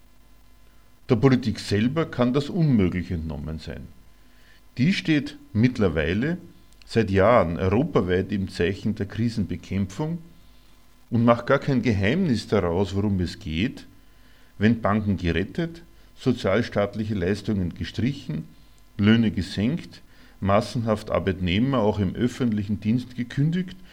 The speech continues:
Staatsbetriebe privatisiert werden und am Ausbildungssystem gespart wird.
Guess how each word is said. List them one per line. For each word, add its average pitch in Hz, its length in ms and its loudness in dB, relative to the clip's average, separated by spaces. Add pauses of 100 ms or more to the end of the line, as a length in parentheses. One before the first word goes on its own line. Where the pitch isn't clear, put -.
(160)
Staatsbetriebe 120 880 -2
privatisiert 101 840 -2
werden 135 340 -4 (720)
und 117 160 4
am 98 120 0
Ausbildungssystem 110 1000 -2
gespart 78 500 -4
wird. 71 240 -8